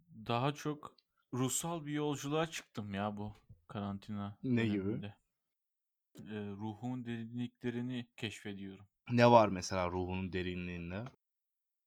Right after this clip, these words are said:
Speaker 1: Yani,
Speaker 2: Titanic falan.
Speaker 1: e, şöyle, bir şey gibi düşünme bunu, bilgiye erişmek gibi düşünme.
Speaker 2: Ha.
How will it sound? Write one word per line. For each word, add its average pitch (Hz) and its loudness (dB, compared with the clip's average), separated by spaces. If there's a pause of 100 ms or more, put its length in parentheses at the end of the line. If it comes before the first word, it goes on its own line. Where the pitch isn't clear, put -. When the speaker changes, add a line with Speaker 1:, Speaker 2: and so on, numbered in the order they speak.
(380)
Speaker 1:
Yani, 104 -6
Speaker 2:
Titanic 104 -2
falan. - -18 (640)
Speaker 1:
e, - -16 (400)
şöyle, 131 -2 (760)
bir 127 -4 (220)
şey 135 0
gibi 135 4
düşünme 123 6
bunu, 92 2
bilgiye 107 8
erişmek 107 4
gibi 104 4
düşünme. 101 4 (320)
Speaker 2:
Ha. 92 0